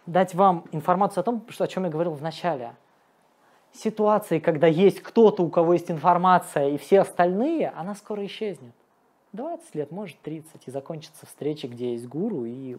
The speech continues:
последователи. Я не хочу сейчас такого, чтобы было, потому что это не про целостность. Вы все боги.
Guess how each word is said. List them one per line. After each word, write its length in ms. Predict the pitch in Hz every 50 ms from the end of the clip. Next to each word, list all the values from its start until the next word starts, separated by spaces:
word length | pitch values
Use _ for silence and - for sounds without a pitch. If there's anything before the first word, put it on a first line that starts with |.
| _ _
последователи. 720 | - 127 - - - 123 113 117 110 _ _ - - 127 120 127 _ _ _ _ _ _ _ _ _ _ _ _ _ _ _ _ _ _ _ -
Я 100 | 156 165
не 100 | 180 170
хочу 300 | - 190 185 - - 190
сейчас 460 | - - 160 - - 185 165 - -
такого, 380 | - - - - - 127 117 -
чтобы 280 | - - - 120 117
было, 320 | 113 123 120 107 107 107 _
потому 300 | _ - - 131 131 139
что 260 | 151 - - - 143 - _ -
это 320 | 170 185 185 185 - 151
не 220 | 139 135 143 156 160
про 200 | 156 151 147 151
целостность. 840 | - - - 165 156 139 123 - - _ 131 127 - - _ _ _ _ _ _ _ _ _ -
Вы 100 | 147 156
все 220 | 156 - - 165
боги. 420 | 139 131 143 131 113 - 127 117